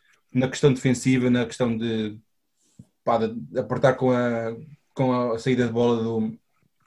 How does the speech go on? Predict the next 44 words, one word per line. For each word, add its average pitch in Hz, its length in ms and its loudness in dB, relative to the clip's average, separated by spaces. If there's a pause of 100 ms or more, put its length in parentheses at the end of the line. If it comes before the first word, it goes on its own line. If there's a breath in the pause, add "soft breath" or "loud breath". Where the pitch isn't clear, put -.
(140)
do 123 80 -2
Varzim 123 400 0 (560 loud breath)
e, 131 400 -4 (160)
e 147 100 2
a 143 80 2
parte 143 240 2
ofensiva 127 400 0
acho - 120 -4
que - 40 -20
ficou 120 240 -4
um 107 80 -4
pouco 110 200 -2
aquém. 101 360 -6 (420)
Verdade 131 340 4
seja 127 200 2
dita, 123 340 2
o 127 100 0
golo, 120 460 2 (340)
a 123 80 -4
jogada 117 760 0 (200)
que 131 100 -4
ainda, 127 220 0 (360)
quando 123 140 0
nós 120 100 -2
marcamos 120 300 2
o 123 40 2
golo 117 220 4
é 123 60 2
iniciada 120 380 2
por 110 160 0
ele, 123 260 2
portanto 117 420 -2 (360)
não, 110 420 -6
não 117 200 -2
acho 120 120 -2
que - 40 -16
tenha 120 140 2
sido 117 200 -6
tudo 113 180 -4
mal, 110 360 -2 (640)
mas 127 460 2
eu - 60 -20 (340)
espero 127 260 0
melhor 113 340 0